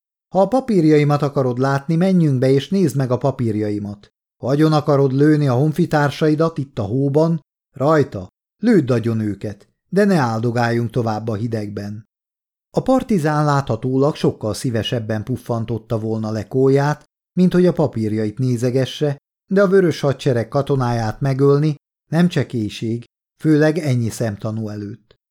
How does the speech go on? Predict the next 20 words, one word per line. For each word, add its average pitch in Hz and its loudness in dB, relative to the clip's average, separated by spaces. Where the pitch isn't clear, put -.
De 170 0
nem 170 2
akarta 120 -2
túl 131 0
hamar 113 -2
beadni 110 -2
a 98 -6
derekát, 123 -2
nehogy 131 0
megszégyenüljön. 110 -6
Így 202 -2
hát 196 -2
farkas 127 0
szemet 120 -2
néztek 117 -4
egymással 151 0
még 175 4
vagy 139 0
tíz 127 -2
másodpercig, 120 -4